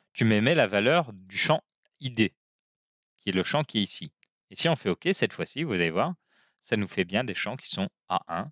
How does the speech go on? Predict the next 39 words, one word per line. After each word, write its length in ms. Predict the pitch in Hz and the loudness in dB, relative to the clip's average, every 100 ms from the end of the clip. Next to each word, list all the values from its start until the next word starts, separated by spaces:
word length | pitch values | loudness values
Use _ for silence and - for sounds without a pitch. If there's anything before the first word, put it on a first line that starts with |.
| _ - | _ -6
A 120 | 82 | -6
deux, 200 | 80 82 _ | -6 -18 _
A 80 | 87 | -16
trois, 300 | - 95 117 - | -8 -2 -2 -4
A 100 | 85 | -16
quatre, 280 | 117 117 92 | -12 -8 -6
A 60 | |
cinq, 280 | - 127 - | -4 -6 -4
et 60 | 104 | -4
cetera. 520 | 120 - 104 78 - _ _ - - - | -2 -2 -2 -4 -6 _ _ -20 -20 -4
Et 60 | |
donc, 240 | - - 107 | 0 0 2
on 80 | |
a 80 | 95 | 0
bien 200 | 92 131 | 2 -2
chaque 380 | - - 151 - | 2 4 2 2
numéro 340 | 113 107 101 | -4 -2 0
de 60 | 131 - | 0 0
parcelle. 460 | 123 - 90 76 - _ _ _ _ _ _ _ _ _ _ _ | -2 0 -4 -4 -14 _ _ _ _ _ _ _ _ _ _ _
Bon, 100 | 98 | -2
là, 80 | 98 | 2
on 60 | 107 | 2
peut 160 | - | 0
constater 480 | - 95 - 95 127 | -8 -6 -4 -2 -2
qu'il 100 | - | -2
y 20 | |
a 40 | 90 | -4
probablement 600 | - 104 104 107 110 107 | 0 2 2 2 0 0
une 100 | 101 | -2
petite 260 | - - | -8 -6
erreur 240 | 98 98 - | 0 0 -2
sur 160 | 92 | -8
ces 140 | - - | -12 -14
deux 100 | 82 | -14
parcelles-là, 480 | - - - 92 151 | -16 -12 -4 0 0
hein. 220 | 131 104 | -2 -6
Je 40 | |
vous 100 | 85 | -6
laisserai 360 | 85 - 104 | -4 -4 -8